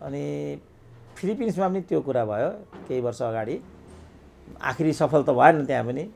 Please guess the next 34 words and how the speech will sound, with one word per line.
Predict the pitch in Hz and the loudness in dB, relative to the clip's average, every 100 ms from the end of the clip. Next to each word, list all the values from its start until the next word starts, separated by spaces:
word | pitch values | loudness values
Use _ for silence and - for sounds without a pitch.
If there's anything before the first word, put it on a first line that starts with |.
| - | -4
अहिले | 139 135 | -2 0
फेरि | 139 127 | -2 -2
त्यहाँ | 143 135 | -2 -2
पनि | 139 160 | -4 -6
पुटिन | 135 151 151 147 | -6 -6 -4 -2
जस्तै | 131 160 | -2 -2
डिक्टेटर | 139 123 135 127 | -2 -2 -4 -4
शासक | 120 123 117 | -6 -4 -4
आइराखेका | 120 110 107 101 101 | -4 -4 -6 -8 -8
छन्। | 98 - - _ - - - _ _ _ - | -10 -14 -20 _ -20 -20 -20 _ _ _ -4
त्यो | 135 120 - - - | -4 -4 -10 -16 -8
किनभने | 139 143 139 - _ - - - - | -6 -4 -6 -10 _ -20 -20 -20 -4
सजिलो | - 202 240 220 | 4 8 10 10
छैन | 156 196 | 10 4
नि | 247 | 4
त। | 131 160 147 104 _ _ _ _ _ _ _ - | 4 4 2 0 _ _ _ _ _ _ _ 6
अब, | 170 | 8
अब | 180 156 | 8 6
इमरान | - 208 208 190 | 6 10 10 8
खानकै | 202 208 220 | 4 2 0
के | - 220 | 8 8
हुन्छ, | 185 160 180 196 208 | 8 10 10 10 8
नेक्स्ट | 147 180 165 202 | 4 4 4 2
इलेक्सन | 175 185 - 185 | 4 4 2 -4
के | - 185 | 4 6
हुन्छ, | 170 160 185 190 - _ _ - _ - | 6 8 8 6 0 _ _ -20 _ -2
भन्नुहोस् | 120 175 175 | 2 4 6
है, | 202 139 | 6 6
बिचमै | 180 160 214 190 | 4 8 8 8
एकचोटि | 156 180 185 | 8 6 6
आछु | 160 185 | 6 6
आछु | 180 165 | 4 4
परिसकेको | 165 170 156 160 156 165 | 2 2 2 0 0 2
थियो। | 170 | 2